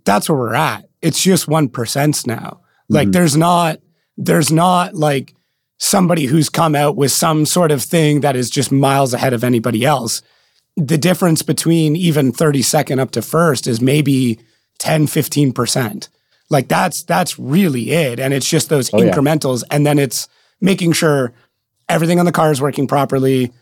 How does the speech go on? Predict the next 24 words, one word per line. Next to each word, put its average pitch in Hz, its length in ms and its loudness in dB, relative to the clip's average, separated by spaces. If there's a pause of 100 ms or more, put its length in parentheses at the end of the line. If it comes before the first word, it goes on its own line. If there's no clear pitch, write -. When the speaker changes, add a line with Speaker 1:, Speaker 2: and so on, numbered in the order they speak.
Speaker 1:
driver's 160 340 2
in 165 80 2
a 143 40 0
good 139 140 2
headspace, 139 840 0 (320)
you 151 140 -2
Speaker 2:
Mm-hmm. 90 120 -4
Speaker 1:
pick 95 140 -2
the 170 100 2
right, 170 320 0 (200)
you 156 140 0
know, 131 160 0
tire 160 760 0
pressure 147 840 0 (280)
based 160 220 0
on 151 100 0
track 156 360 -2
temp. 143 400 -2
Like, 120 320 -4 (440)
the, 147 340 0 (400)
it's, - 380 -2
it's 123 220 -2
wild 131 580 -2
how 135 280 -2